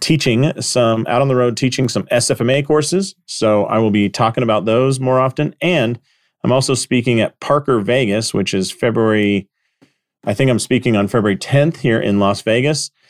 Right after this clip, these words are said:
Uh, if you are listen-, or if you're going to Parker, then please come to my session on Friday at two thirty, uh, talking about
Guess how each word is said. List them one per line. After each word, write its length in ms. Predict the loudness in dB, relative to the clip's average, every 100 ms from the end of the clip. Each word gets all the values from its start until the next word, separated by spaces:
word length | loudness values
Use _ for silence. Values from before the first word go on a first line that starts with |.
| _ _ -4
Uh, 480 | 0 2 2 0 -2
if 80 | -4
you 300 | -2 -2 -4 _
are 120 | -2
listen-, 360 | 2 2 0 0
or 80 | -2
if 120 | 0
you're 200 | 0 0
going 280 | -2 0 0
to 60 | 0
Parker, 500 | 0 0 -2 -4 -6
then 260 | -4 -2 0
please 320 | 2 2 2
come 120 | 0
to 60 | 2
my 120 | 0
session 360 | 2 0 2
on 140 | 0 -2
Friday 520 | -6 -2 0 2 0
at 140 | -2
two 160 | -2 -2
thirty, 460 | 0 0 2 0 -4 _ _ _ _ -6
uh, 340 | -2 -2 -4
talking 320 | 0 0 0
about 300 | 0 0 -2